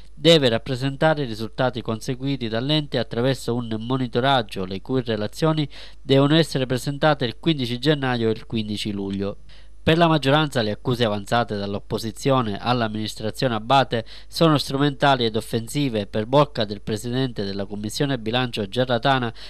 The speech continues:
fanno sapere che la nuova rimodulazione del piano di riequilibrio che sarà approvata domani in Consiglio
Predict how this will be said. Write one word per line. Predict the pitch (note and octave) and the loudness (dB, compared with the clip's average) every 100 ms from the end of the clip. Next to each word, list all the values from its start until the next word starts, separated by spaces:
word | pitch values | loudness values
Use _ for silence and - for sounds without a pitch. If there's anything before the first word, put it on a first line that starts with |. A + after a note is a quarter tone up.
| - | -2
fanno | - F3+ | 4 4
sapere | D3+ D3+ E3 D3+ A#2 | 6 4 4 2 0
che | A2 | -2
la | G2+ | -4
nuova | A#2 C3+ G#2+ | 0 2 2
rimodulazione | G2 A2+ C3+ C3 B2+ B2+ D3 C3 | 0 -2 -2 0 2 2 0 0
del | G2+ | -2
piano | - C#3+ C3 | -2 0 0
di | G#2+ A#2+ | -2 -4
riequilibrio | A2 C3+ B2+ A2+ C3 C3 A2+ | -2 -2 -2 -4 -4 -2 -2
che | G2+ G2 | -2 -6
sarà | - A2+ | -4 -4
approvata | - A#2 A#2 A2+ | -2 0 0 0
domani | G#2 G2+ A#2+ A2 | -4 -4 -4 -6
in | |
Consiglio | G2+ G#2+ - D3+ D3 B2+ | -6 -6 -4 -2 2 0